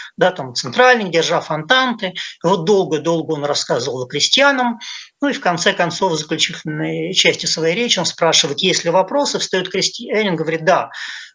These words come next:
вот всё понятно, а пскапские-то за нас или нет?»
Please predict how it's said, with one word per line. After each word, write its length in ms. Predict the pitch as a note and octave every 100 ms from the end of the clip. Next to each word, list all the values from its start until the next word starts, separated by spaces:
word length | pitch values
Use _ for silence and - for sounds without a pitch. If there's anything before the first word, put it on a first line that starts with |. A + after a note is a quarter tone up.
| -
вот 120 | -
всё 240 | - A3+
понятно, 640 | G3+ G#3 G#3 C4+ B3+ F#3+ F3
а 320 | F#3+ G#3 -
пскапские-то 760 | - - G#3+ - - G3+ E3 D3
за 140 | E3
нас 300 | G3 A3+ -
или 140 | E3+
нет?» 260 | D#3 B2+ A#2+